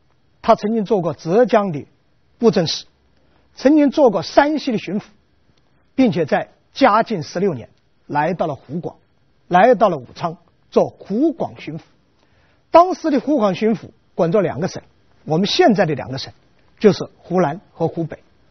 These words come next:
但是当时是一个巡抚管。那么他来的这一年，明朝正是乡试年。什么叫乡试年？就是各省都在这一年举行乡试，选拔举人，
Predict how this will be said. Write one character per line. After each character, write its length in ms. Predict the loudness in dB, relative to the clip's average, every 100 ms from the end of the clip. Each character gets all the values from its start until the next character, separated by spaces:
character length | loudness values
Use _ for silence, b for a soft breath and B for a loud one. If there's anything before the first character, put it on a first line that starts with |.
| _
但 140 | -2
是 60 | 0
当 220 | -2 -2
时 200 | -4 -8 -12
是 180 | -6
一 100 | 0
个 80 | 0
巡 180 | 0 -6
抚 140 | -8
管。 140 | -16 -20 _ _ _ _ _ b b b b b b b
那 100 | 4
么 100 | 4
他 160 | 4 2
来 320 | 4 4 4
的 140 | 2
这 140 | 2 2
一 120 | 2
年， 300 | 0 -4 -10 _ _ _ _
明 300 | -2 0 0
朝 280 | 0 -2 -4 _ _ _ _
正 200 | 0 0
是 200 | 0 -12
乡 480 | -8 -2 0 0 -2
试 240 | -6 -6
年。 160 | -8 -10 _ _ _ _ _ _ _ _ _ _ _ _ _
什 160 | 0
么 80 | 0
叫 140 | 2 2
乡 260 | 2 -2
试 140 | -4 -6
年？ 200 | -6 -14 _
就 140 | -2
是 60 | -2
各 200 | 2 2
省 240 | 2 -14 -10
都 100 | -2
在 120 | -2
这 140 | -2
一 100 | -4
年 220 | -4 -8 -14 _ _ _
举 180 | -8 -4
行 240 | -4 -6
乡 260 | -4 -2 -2
试， 180 | -6 -12 _ _ _ _ _ _ _
选 260 | -6 2 2
拔 100 | 2
举 260 | -8 -10 -10
人， 300 | -12 -14